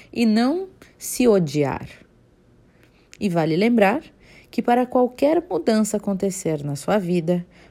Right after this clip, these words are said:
você precisa estar errado em alguma opinião. Se você passa os seus dias olhando pro teto e sofrendo, já está cometendo um erro crucial.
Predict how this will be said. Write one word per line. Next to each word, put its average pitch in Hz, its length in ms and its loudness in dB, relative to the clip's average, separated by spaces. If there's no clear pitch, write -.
você 185 240 -2
precisa 175 500 -2
estar 254 560 0
errado 165 460 0
em 147 140 -4
alguma 139 280 -6
opinião. 139 440 -10
Se - 160 -12
você 151 300 -2
passa 165 480 0
os - 60 -12
seus 160 280 -2
dias 202 260 2
olhando 233 300 2
pro 269 160 -4
teto 185 480 -4
e - 20 -8
sofrendo, 175 800 -2
já 294 180 2
está 190 300 -2
cometendo 165 580 -4
um 180 140 0
erro 143 240 -4
crucial. 147 600 -6